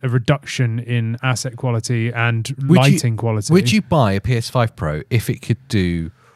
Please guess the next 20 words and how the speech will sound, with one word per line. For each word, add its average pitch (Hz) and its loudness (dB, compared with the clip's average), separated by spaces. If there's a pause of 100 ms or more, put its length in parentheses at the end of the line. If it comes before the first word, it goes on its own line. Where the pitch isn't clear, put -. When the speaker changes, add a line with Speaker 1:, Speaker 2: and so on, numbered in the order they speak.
(420)
Speaker 2:
all 143 6
of 123 0
the, 113 0 (220)
the 110 -4
fidelity 127 2
stuff, - -4
Speaker 1:
Hmm. 135 2 (720)
Speaker 2:
sixty - -2
F 131 0
P 131 0
S 113 -2
locked - -2
Speaker 1:
Yes. 160 0
Speaker 2:
with 123 2
ray 104 4
tracing 90 -6
Speaker 1:
Yes. 82 0
Speaker 2:
and, 67 -6
and, 85 -6
and 90 -2